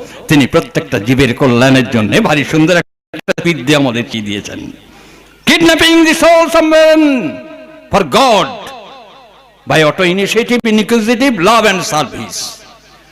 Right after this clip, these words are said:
তুমি মানুষের হৃদয়কে চুরি করে নাও ঈশ্বরের কাছে নিবেদন করার জন্যে। কিসে? সে-, সেবা এবং অনুসন্ধিৎসু সেবা ভালোবাসার দ্বারা তাদের হৃদয়টাকে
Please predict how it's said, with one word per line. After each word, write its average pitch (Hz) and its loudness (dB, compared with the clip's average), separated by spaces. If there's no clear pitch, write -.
তুমি 277 2
মানুষের 294 4
হৃদয়কে 330 2
চুরি 359 2
করে 359 4
নাও 311 2
ঈশ্বরের 175 -2
কাছে 156 -6
নিবেদন 139 0
করার 113 -8
জন্যে। - -18
কিসে? 190 2
সে-, - -2
সেবা 143 0
এবং 175 2
অনুসন্ধিৎসু 165 0
সেবা 156 2
ভালোবাসার 135 -4
দ্বারা 131 0
তাদের 127 0
হৃদয়টাকে 127 -2